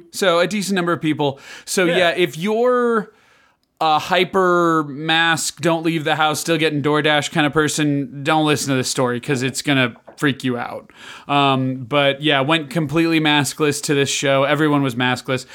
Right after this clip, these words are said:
Speaker 1: I kinda got this
Speaker 2: Mm-hmm.
Speaker 1: feeling that, like, even if I wore a mask, it wouldn't matter. Um, you know, like, it wouldn't prevent anything. I was like, "E-, either I'm gonna accept this or I'm not gonna go."
Speaker 2: Okay,
Speaker 1: Um,
Speaker 2: uh, I, I will say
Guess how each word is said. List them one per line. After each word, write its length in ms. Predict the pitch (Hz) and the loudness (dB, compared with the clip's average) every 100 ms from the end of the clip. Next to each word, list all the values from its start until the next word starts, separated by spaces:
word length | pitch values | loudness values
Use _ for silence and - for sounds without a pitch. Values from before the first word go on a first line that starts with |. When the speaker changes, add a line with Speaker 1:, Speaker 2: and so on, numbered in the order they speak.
| - | -8
Speaker 1:
I 80 | - | -4
kinda 160 | 160 185 | -2 0
got 140 | 175 | 0
this 100 | 151 | 0
Speaker 2:
Mm-hmm. 80 | 135 | 0
Speaker 1:
feeling 220 | 160 156 | 0 0
that, 180 | 147 143 | -2 -2
like, 200 | 147 135 | -2 -2
even 180 | 147 143 | -2 -4
if 120 | 135 | 0
I 100 | 135 | 0
wore 160 | 135 135 | 0 0
a 40 | |
mask, 280 | 131 131 127 | 2 0 0
it 60 | 139 | -4
wouldn't 240 | 127 127 | -2 -2
matter. 400 | 120 123 123 - - - - - | 0 0 -2 -4 -16 -20 -20 -4
Um, 640 | 139 131 127 120 120 113 _ _ _ | 0 2 2 0 -2 -6 _ _ _
you 120 | 156 | 0
know, 100 | 147 | 2
like, 120 | 143 139 | 2 2
it 40 | |
wouldn't 240 | 143 139 | 2 0
prevent 320 | 135 123 120 120 | 0 -2 -2 -4
anything. 520 | - 131 120 127 127 113 | -2 0 0 0 -2 -4
I 120 | 131 127 | -4 -2
was 100 | 123 | 0
like, 220 | 127 127 | -2 -4
"E-, 20 | |
either 640 | 135 160 151 180 175 160 | -8 -8 -6 -4 -2 0
I'm 220 | 156 160 | 0 0
gonna 280 | 147 147 139 | 0 2 2
accept 360 | 131 - 131 - | 0 -2 -4 -4
this 180 | 123 - | -6 -4
or 60 | |
I'm 100 | 120 | -6
not 120 | 117 113 | -6 -10
gonna 120 | 120 | -16
go." 300 | - 104 - - - - - - | -14 -14 -14 -16 -20 -20 -20 -4
Speaker 2:
Okay, 180 | 143 139 | 0 2
Speaker 1:
Um, 260 | 131 123 | 2 0
Speaker 2:
uh, 60 | 123 - 127 - _ - - - _ _ _ _ - | -2 -6 -12 -16 _ -16 -14 -16 _ _ _ _ -4
I, 160 | 120 | -2
I 300 | 127 127 131 | 0 0 0
will 180 | 135 135 | 0 0
say 540 | 131 - 139 143 180 | -2 0 0 0 -2